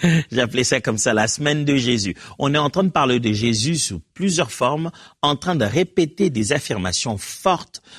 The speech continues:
que nous faisons au sujet de Jésus, devrais-je dire, la Bible fait au sujet de Jésus-Christ, et on essaie d'en comprendre les implications. Lorsque l'on dit Jésus est vivant, on a compris ce que ça voulait dire. Lorsqu'on dit Jésus sauve,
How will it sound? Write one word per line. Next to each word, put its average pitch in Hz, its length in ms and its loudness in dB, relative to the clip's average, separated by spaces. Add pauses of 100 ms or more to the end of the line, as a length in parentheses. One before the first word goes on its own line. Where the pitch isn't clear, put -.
(160)
que 113 100 0
nous 170 220 4
faisons - 420 0
au 117 100 0
sujet 107 280 -2
de 92 80 -2
Jésus, 92 440 -4 (160)
devrais-je 82 320 -6
dire, 123 200 0 (220)
la 78 160 -10
Bible 113 500 0
fait - 160 -6
au 95 120 -2
sujet 87 280 -6
de 82 80 -8
Jésus-Christ, 80 600 -8 (400)
et 156 180 0
on 139 140 0
essaie 180 260 -2
d'en 139 140 -4
comprendre 113 500 -4
les 110 460 -2
implications. 131 640 -6 (520)
Lorsque - 220 -2
l'on 214 200 4
dit 202 380 0
Jésus 113 680 0
est 98 120 -2
vivant, 104 440 -4 (220)
on 82 100 -8
a 78 60 -6
compris 135 340 -2
ce - 80 -2
que 160 120 -2
ça - 120 -2
voulait 73 220 -8
dire. 50 180 -16 (300)
Lorsqu'on 196 320 0
dit 226 200 4
Jésus 139 560 0
sauve, 85 540 -2